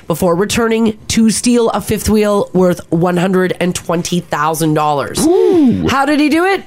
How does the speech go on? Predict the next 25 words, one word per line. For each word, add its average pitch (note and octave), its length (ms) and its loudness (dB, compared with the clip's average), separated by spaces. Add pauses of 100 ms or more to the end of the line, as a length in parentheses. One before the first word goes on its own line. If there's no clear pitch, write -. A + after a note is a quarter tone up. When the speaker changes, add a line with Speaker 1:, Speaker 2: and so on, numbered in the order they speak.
(120)
Speaker 1:
Well, C4+ 340 2
he F3+ 420 0
cut B3 160 0
open C4 240 0
that G#3+ 260 -2
gate, D#4 320 0 (300)
backed F#3 420 0
up, C#4+ 300 -2 (320)
went F#3 220 0
right A3 160 2
over A3 120 0
to A3 60 0
the G#3+ 80 -2
fifth C4 240 -2
wheel, C4+ 500 2 (500)
hooked G3+ 240 -2
it G#3+ 80 0
up, A#3+ 340 -2 (160)
drove D3+ 260 2
it G3+ 60 2
away. C3+ 360 -2 (480)
Speaker 2:
Damn. G#3+ 720 2
Oh, D#2+ 100 -4
Speaker 1:
The, - 80 -2
Speaker 2:
look, F#2+ 160 -6